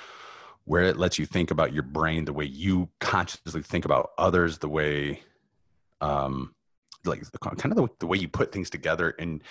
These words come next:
in your head of what your reality is. And it really, this, I, I've reread it three times now. And this last time that I,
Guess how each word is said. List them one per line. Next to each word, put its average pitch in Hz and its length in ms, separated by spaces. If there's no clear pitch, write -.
in 90 120
your 76 80
head 92 220
of 67 80
what 82 180
your 80 140
reality 71 500
is. 80 300
And 78 340
it 90 160
really, 92 880
this, 113 200
I, 82 300
I've 95 100
reread 90 300
it - 140
three 95 220
times 80 260
now. 73 180
And 71 180
this 82 200
last 82 260
time 82 160
that 76 140
I, 71 260